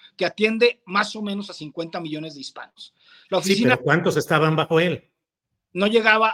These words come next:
Speaker 1: a sesenta personas, Julio, y su función fundamental era crear políticas públicas para que la administración las planteara, porque en Estados Unidos no funciona como acá,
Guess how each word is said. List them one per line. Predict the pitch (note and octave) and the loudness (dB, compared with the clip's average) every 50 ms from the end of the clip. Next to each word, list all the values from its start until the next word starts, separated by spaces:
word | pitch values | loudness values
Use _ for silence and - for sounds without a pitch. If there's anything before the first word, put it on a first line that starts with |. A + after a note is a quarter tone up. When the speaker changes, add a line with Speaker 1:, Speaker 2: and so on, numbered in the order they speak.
| - | -2
Speaker 1:
a | E3+ E3 D#3+ D#3 | -6 -8 -8 -10
sesenta | D3 - D#3 - F3+ F#3 F3+ F#3+ G3+ G#3 | -10 -14 -16 -16 -16 -14 -12 -12 -12 -12
personas, | G#3 F#3 E3+ G3+ G3 F#3+ F3+ F3 F3 - - _ _ _ - - _ | -12 -16 -14 -14 -14 -12 -14 -14 -16 -18 -20 _ _ _ -20 -20 _
Julio, | - - F3+ F3 E3+ G3 - - | -12 -10 -8 -6 -6 -6 -6 -6
y | G#3 | -8
su | G3 - G3+ | -8 -8 -8
función | F#3+ - F#3+ F3+ - A3 A3+ A3+ | -8 -8 -10 -8 -6 -6 -6 -6
fundamental | A#3 C4 B3 A3+ G#3+ G3 F3+ E3 - - G3+ G#3 - - - - - - | -6 -6 -6 -6 -4 -6 -6 -8 -6 -4 -4 -4 -6 -8 -16 -20 -12 -6
era | F3+ G3 A3+ A3 - | -4 -4 -4 -4 -4
crear | - G3+ G3 G3+ G#3 A#3 G#3+ | -2 -2 0 -2 -2 -4 -10
políticas | - A#3 G#3+ G#3 G3+ - - - F#3 - | -10 -12 -12 -12 -14 -16 -14 -14 -16 -16
públicas | _ F#3 G3 G3+ G#3 - G#3+ G3+ - - _ | _ -14 -12 -12 -12 -10 -12 -12 -14 -10 _
para | - A3 A#3 A3 A3 | -4 -2 -2 -4 -4
que | - G3 | -6 -8
la | F#3 | -8
administración | E3 E3 E3 D#3 D3+ - - D3 - - E3+ F3 | -8 -8 -10 -14 -14 -16 -16 -16 -16 -16 -14 -10
las | F3+ F3 - | -10 -10 -10
planteara, | - F3 F3 F3 - G3+ F#3+ E3+ D3 B2+ _ _ _ _ _ _ | -10 -12 -12 -8 -6 -6 -6 -6 -8 -12 _ _ _ _ _ _
porque | - G3+ G3 - A3+ | -8 -6 -4 -2 -4
en | |
Estados | A3 G#3+ - C4 C#4+ C#4+ - | -2 0 2 2 2 2 0
Unidos | A#3 A3 A#3 B3 A#3+ | -2 -4 -4 -4 -4
no | A#3 A#3+ | -4 -6
funciona | A#3 A#3 A3+ G3+ G#3+ G#3+ G#3+ A3 G#3+ | -8 -8 -10 -8 -8 -6 -6 -6 -6
como | - G#3+ G#3 G#3+ G3+ | -6 -6 -4 -4 -4
acá, | G3+ - A#3 G#3 F3+ - | -4 -2 -4 -4 -4 -6